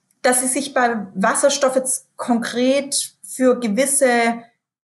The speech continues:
sag ich mal, Industriezweige oder Wege entschieden haben. Also wo sollte und kann Wasserstoff die größte Rolle spielen? So, so weit ins Detail geht es noch nicht. Aber ich sehe ähnlich wie tatsächlich bei euch in Europa auch,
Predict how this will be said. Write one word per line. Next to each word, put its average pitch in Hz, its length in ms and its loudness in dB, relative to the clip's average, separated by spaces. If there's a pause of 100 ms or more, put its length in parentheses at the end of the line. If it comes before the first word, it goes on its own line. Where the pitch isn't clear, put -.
(120)
sag 214 180 0
ich 208 80 -4
mal, 208 120 0
Industriezweige 240 920 0
oder 190 240 2
Wege 254 240 -2
entschieden 285 360 -2
haben. 247 100 0
Also 196 300 0
wo 277 340 4
sollte 254 560 2
und 226 160 -2
kann 226 300 0
Wasserstoff 220 640 -2
die 208 100 -8
größte 202 380 -6
Rolle 220 320 -2
spielen? 381 600 -6
So, - 280 -2
so 285 280 0
weit 262 200 -2
ins 240 260 -2
Detail 226 380 -4
geht 214 240 -6
es 202 140 -4
noch 214 140 -2
nicht. - 280 -4 (340)
Aber 233 220 0
ich - 200 -4
sehe 277 320 0
ähnlich 294 460 -6
wie 254 100 -4
tatsächlich 254 560 -6
bei - 160 -4
euch 262 180 -2
in 233 100 -2
Europa 220 480 -4
auch, 254 200 2